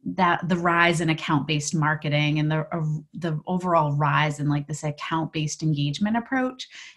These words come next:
is that a live event should always have a digital component, not just at the event, but if we, we think and we know that, of course, that in B two B decision-making processes, there's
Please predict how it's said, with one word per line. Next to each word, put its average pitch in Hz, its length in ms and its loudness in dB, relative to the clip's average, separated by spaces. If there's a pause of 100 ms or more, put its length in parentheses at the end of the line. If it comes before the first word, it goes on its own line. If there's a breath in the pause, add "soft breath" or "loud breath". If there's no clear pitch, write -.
is 180 140 0
that 170 300 2
a 180 80 4
live 196 420 0
event 190 460 2 (400)
should 202 200 0
always 190 360 8
have 170 300 -4
a 160 180 0
digital 160 560 -2
component, - 640 -2
not 294 180 4
just 320 280 -6
at 175 240 2
the 160 160 -2
event, 143 420 -2
but 151 240 4 (420 loud breath)
if 190 140 -4
we, 208 400 2 (140)
we 208 160 2
think 302 320 6
and 185 100 4
we 180 80 4
know 202 280 6
that, 156 220 2
of 180 140 -2
course, 165 300 -2
that 160 300 2 (840)
in 180 300 4
B 220 160 4
two 233 80 4
B 202 560 4 (100)
decision-making 175 800 0
processes, 208 920 0
there's 190 400 4